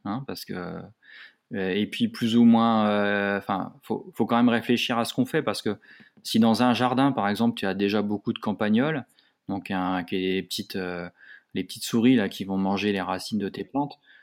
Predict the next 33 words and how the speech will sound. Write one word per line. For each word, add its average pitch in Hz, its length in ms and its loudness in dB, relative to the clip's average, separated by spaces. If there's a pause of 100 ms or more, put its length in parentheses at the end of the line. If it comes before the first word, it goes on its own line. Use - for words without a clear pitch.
(120)
si - 180 -2
tu 120 120 0
t'amuses 123 360 6
à 101 80 2
balancer 110 500 2
tes, 92 640 -4 (380)
tes, 92 420 -2
tes 95 120 -2
épluchures 110 420 0
de 107 100 2
légumes, 107 480 4
euh, 92 440 0
là, 92 100 -4
tu - 140 -12
penses 95 240 -6
bien 123 200 0
que 92 440 -4 (380)
ça - 160 -4
va 98 140 2
pulluler, 107 500 2
et 120 80 4
au 98 140 4
bout 107 160 -2
de, 92 560 -4
au 95 160 -4
bout 104 180 -2
du, 101 240 -4
d'une 101 220 -2
année, 120 340 4
euh, 92 640 -4
t'as, 95 200 -6
t'as 98 140 -8
facilement 110 560 -4